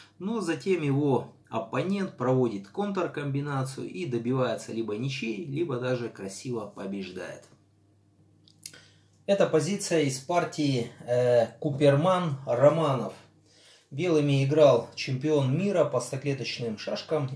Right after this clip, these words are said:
Исер Куперман. Э, можно по-разному относиться к этому человеку. Кто-то его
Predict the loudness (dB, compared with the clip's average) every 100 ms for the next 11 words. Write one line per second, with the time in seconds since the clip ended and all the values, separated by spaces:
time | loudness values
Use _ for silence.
0 | -8 -6 -4 -4 -6 -6 -4 -4 -6 -8
1 | -20 -20 -20 -20 -16 -4 2 6 6 6
2 | 6 6 6 6 6 8 8 8 6 4
3 | 4 2 0 -2 -2 -4 -6 -4 -4 0
4 | 2 2 0 0 2 2 2 0 0 -2
5 | -6 -2 0 0 0 0 -2